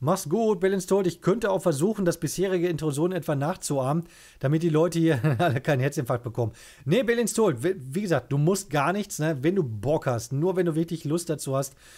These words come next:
mach mal einfach was ganz anderes. Einfach mal auf einer ganz neuen Basis.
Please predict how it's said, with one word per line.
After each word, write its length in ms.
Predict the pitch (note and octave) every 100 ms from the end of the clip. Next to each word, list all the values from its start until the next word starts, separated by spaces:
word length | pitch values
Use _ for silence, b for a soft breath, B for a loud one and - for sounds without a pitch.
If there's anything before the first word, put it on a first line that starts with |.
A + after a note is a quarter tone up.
| B
mach 140 | C3+ F3+
mal 200 | B3+ G#3
einfach 280 | G#3 G#3
was 160 | F3+ E3+
ganz 260 | D#3 E3+ E3+
anderes. 560 | C3+ C3 G#2 G2 - _ _ _ _ _ _ -
Einfach 220 | D#3 A3+
mal 180 | G#3+ G3+
auf 260 | F3 -
einer 180 | F#3 D3+
ganz 300 | C3 F3+ F#3
neuen 260 | D3 D#3+ D#3
Basis. 480 | C3+ C3 G#2+ F#2+